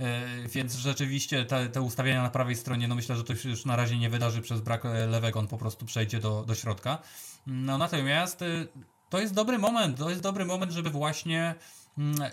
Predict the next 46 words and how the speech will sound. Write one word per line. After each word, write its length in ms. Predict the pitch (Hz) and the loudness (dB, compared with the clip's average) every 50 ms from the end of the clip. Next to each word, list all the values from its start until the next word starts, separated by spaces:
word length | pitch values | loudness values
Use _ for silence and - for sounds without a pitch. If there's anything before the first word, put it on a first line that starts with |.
| - - | -8 -10
ktoś 500 | - - 156 170 165 - - - - - 147 139 | -2 0 0 2 2 0 -2 -4 -4 -6 -6 -4
się, 460 | - - - 143 135 131 147 160 165 - - - | -2 0 2 4 4 4 2 0 -2 -6 -6 -2
e, 240 | 131 123 123 139 147 - - | 0 0 0 0 -2 -4 -4
na 120 | 135 131 127 | -2 -2 0
tego 200 | - 151 135 139 | 0 0 0 2
nieoczywistego 640 | 139 143 143 143 - 156 147 151 - - 151 139 139 | 2 0 0 0 0 -2 -2 -2 -2 -2 -2 0 0
lidera 340 | 135 139 131 139 135 135 131 | 0 0 0 0 0 0 0
tej 140 | - 135 | -2 -4
drużyny 440 | 127 127 139 135 123 131 131 131 131 | -2 -2 0 0 0 0 0 0 0
ofensywnie 720 | 120 117 - 135 123 - - 139 120 117 123 123 127 147 - - - - | 0 0 0 -2 -2 0 0 -2 -2 0 0 -2 -2 -2 -4 -8 -10 -2
wyłonił 540 | 120 131 151 160 180 196 202 165 131 117 110 | 2 4 4 6 6 4 4 2 2 2 0
i, 60 | 113 | 0
i, 600 | 120 127 127 131 117 113 147 143 143 143 147 147 147 | -2 -2 -4 -6 -8 -8 -6 -6 -6 -8 -10 -10 -8
i 40 | |
takiego 320 | - 151 151 165 165 151 151 | -8 -8 -6 -6 -6 -4 -4
Ferrana 360 | 151 156 151 147 147 151 143 | -2 -2 0 0 0 -2 -2
bym, 260 | 139 147 143 147 147 143 - - - - - - | -2 -6 -10 -10 -10 -14 -16 -20 -20 -20 -16 -8
e, 160 | 127 127 127 123 | -6 -6 -4 -4
takiego 320 | 143 139 - 160 151 151 | -4 -4 -4 -4 -6 -4
Ferrana 320 | - 156 147 143 139 139 | -2 0 0 0 0 0
bym 160 | 135 143 139 127 | 0 0 -2 -2
w 60 | - | 0
tym 160 | - 135 135 | 0 2 2
widział, 440 | 135 135 117 117 127 131 143 160 - - | 2 2 4 4 4 4 2 2 0 2
a 200 | 170 165 165 160 | 4 4 6 4
ewentualnie, 800 | 147 139 151 143 - 151 147 139 139 131 135 135 135 147 160 - - _ _ | 4 2 0 0 0 2 2 2 2 2 2 0 0 0 -2 -4 -10 _ _
jeśli 340 | 139 131 135 - - - 139 | -2 -2 0 0 0 0 0
nie, 160 | 135 135 127 | 2 2 2
no 60 | 127 | 0
to 100 | 123 - | 0 0
mam 180 | 147 139 131 131 | 0 2 2 0
nadzieję, 240 | 135 127 127 131 127 | 0 0 0 0 0
że 100 | 131 131 | 0 0
będzie 340 | 123 120 120 117 123 127 123 | 0 0 0 0 0 -2 -2
tym 200 | - 127 120 117 | -2 -2 -2 -2
kimś 380 | - - 113 117 117 117 - | -2 0 0 0 0 -2 -2
Pablo 300 | - - 107 104 117 117 | 0 0 0 2 0 -2
Torre. 420 | - 110 104 101 101 98 110 110 104 - _ _ _ _ _ _ _ _ _ _ _ _ - | 0 -2 -2 -2 -2 -2 -4 -4 -4 -6 _ _ _ _ _ _ _ _ _ _ _ _ -2
W 60 | 113 | 0
niedzielę 300 | 160 175 135 127 117 110 | 2 4 4 4 2 2
oczywiście, 340 | 104 - 120 123 - - - | 0 -2 -4 -4 -4 -4 -4
kiedy 180 | - 123 120 | -4 -2 -2
nie 80 | 120 117 | 0 0
może 200 | 117 113 113 107 | 0 0 -2 -2
zagrać 300 | 110 110 104 110 104 104 | -2 -2 0 -2 -2 -2
Gavi. 320 | 104 107 101 95 98 98 | -2 -4 -4 -6 -8 -12